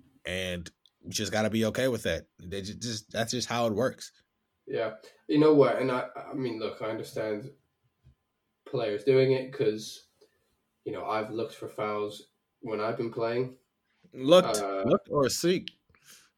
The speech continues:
Speaker 1: or were you digging for
Speaker 2: both.
Speaker 1: fouls as well? You were
Speaker 2: Both.
Speaker 1: digging for
Speaker 2: I had
Speaker 1: fouls.
Speaker 2: my
Speaker 1: You were, you were
Speaker 2: fucking,
Speaker 1: like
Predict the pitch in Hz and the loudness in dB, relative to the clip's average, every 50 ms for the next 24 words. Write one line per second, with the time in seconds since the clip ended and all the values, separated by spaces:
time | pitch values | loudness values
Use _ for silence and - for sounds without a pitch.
0 | _ _ _ _ - 131 127 117 113 113 113 120 127 113 95 87 87 131 151 143 | _ _ _ _ 0 2 4 4 2 2 2 0 0 0 -2 0 4 4 6 6
1 | 127 131 139 151 - - 123 117 117 117 107 92 95 110 127 123 98 85 - _ | 6 6 6 4 2 0 -2 -2 -2 -4 -4 -4 -2 0 2 2 2 0 -4 _
2 | _ _ _ - - 127 131 - - 123 131 131 104 - - 156 139 131 117 - | _ _ _ -14 -12 -8 -2 2 4 6 6 6 6 4 2 0 0 0 -2 -2
3 | - - 131 117 110 107 113 131 139 127 - 113 113 117 110 110 110 143 135 120 | 0 2 2 4 4 2 4 2 2 2 0 0 -2 0 2 2 4 4 4 4
4 | 110 104 98 | 2 0 -2